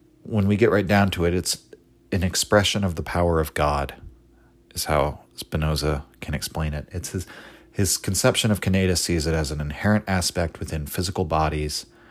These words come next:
towards driving them towards movement, and that it expresses the power of God. And furthermore,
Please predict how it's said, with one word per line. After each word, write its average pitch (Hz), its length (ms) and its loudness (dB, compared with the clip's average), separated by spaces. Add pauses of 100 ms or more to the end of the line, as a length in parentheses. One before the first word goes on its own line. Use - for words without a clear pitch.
(380)
towards 87 560 2 (840)
driving 95 360 2
them 98 140 2
towards - 360 -4
movement, 80 500 -4 (800)
and 90 180 0
that 82 200 2
it 78 180 -2
expresses 76 560 -4
the 76 80 -4
power 71 300 -4
of 65 140 -10
God. - 460 -10
And 101 180 2
furthermore, 104 640 6